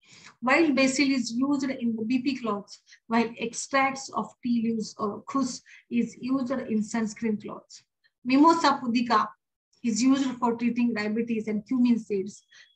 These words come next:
Champa flower, hibiscus are combined in herbal dyes। Curry leaves, apocynaceae are used for arthritis। हर्ब्स like नीम, सैंडलवुड, टर्मरिक, ये skin disorders में,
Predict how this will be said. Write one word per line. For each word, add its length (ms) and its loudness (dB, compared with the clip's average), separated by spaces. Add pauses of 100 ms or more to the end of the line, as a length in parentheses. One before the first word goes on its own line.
Champa 340 4
flower, 360 -2
hibiscus 640 -2 (500)
are 240 0
combined 680 2
in 100 0 (100)
herbal 260 2
dyes। 520 -8 (520)
Curry 200 8
leaves, 360 4 (1300)
apocynaceae 840 2
are 120 0
used 300 2
for 280 -4
arthritis। 800 -4 (560)
हर्ब्स 460 4
like 240 0
नीम, 380 8
सैंडलवुड, 760 2
टर्मरिक, 540 0 (460)
ये 180 4
skin 300 2
disorders 580 0
में, 220 -2